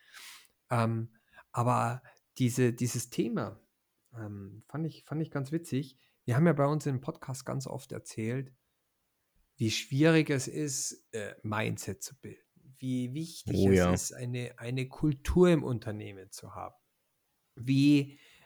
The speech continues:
Speaker 1: ähm, wie, wie, wie lange es dauert, bis man eine Unternehmenskultur auch wirklich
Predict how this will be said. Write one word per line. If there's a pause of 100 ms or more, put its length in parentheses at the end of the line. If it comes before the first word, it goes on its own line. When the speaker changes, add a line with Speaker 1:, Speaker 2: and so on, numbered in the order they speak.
Speaker 1:
ähm, (220)
wie,
wie,
wie
lange
es
dauert,
bis
man
eine
Unternehmenskultur
auch
wirklich